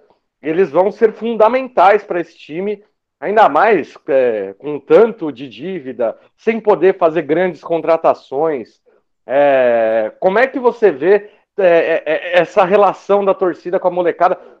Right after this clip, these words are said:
Porque às vezes alguns re-, recebem muitas críticas que, no, ao meu ver,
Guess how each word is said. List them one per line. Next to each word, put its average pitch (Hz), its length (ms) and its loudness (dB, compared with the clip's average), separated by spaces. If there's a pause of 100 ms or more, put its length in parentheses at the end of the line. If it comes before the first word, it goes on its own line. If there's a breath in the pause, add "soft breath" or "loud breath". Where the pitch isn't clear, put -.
(160)
Porque 196 260 -2
às 180 220 4
vezes 202 360 0
alguns 196 480 0
re-, 208 220 -6
recebem 180 580 -4 (300)
muitas 240 500 0
críticas 214 600 -8
que, 214 320 -8
no, 202 180 0
ao 175 140 2
meu 196 200 0
ver, 160 360 -6